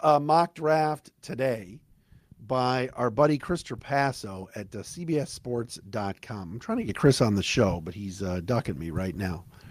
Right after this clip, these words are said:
But he will get back to me. I D M'd him, uh, last week.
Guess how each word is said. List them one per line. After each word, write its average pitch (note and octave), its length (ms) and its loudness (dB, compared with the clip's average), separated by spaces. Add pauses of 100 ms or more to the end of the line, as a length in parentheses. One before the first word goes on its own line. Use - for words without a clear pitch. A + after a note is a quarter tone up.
(280)
But A2 100 -4
he C3 80 4
will A#2+ 140 6
get G2 180 2
back F#2+ 240 2
to - 80 -8
me. F2+ 140 0
I F2+ 80 0
D F#2+ 260 4
M'd F2+ 160 2
him, E2+ 240 -2 (560)
uh, F2+ 160 -2
last F#2 420 -4
week. F2+ 440 -4